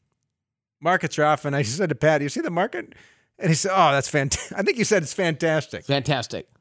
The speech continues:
Speaker 2: that it's down a thousand points. And you, why would I say that?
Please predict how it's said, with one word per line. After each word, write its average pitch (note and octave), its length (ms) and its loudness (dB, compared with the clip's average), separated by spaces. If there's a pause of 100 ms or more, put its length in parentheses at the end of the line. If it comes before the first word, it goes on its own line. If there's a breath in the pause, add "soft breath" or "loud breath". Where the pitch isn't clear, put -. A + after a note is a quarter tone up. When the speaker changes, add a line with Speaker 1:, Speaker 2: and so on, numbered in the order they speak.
(140)
Speaker 2:
that C3+ 140 0
it's B2 140 -4
down G2+ 340 -2
a B2+ 60 -6
thousand G2+ 340 -6
points. E2+ 380 -12 (500)
And E3 140 2
you, E3+ 200 2
why F3+ 280 4
would A3 180 2
I G#3+ 120 4
say G#3 320 2
that? A#2+ 380 -6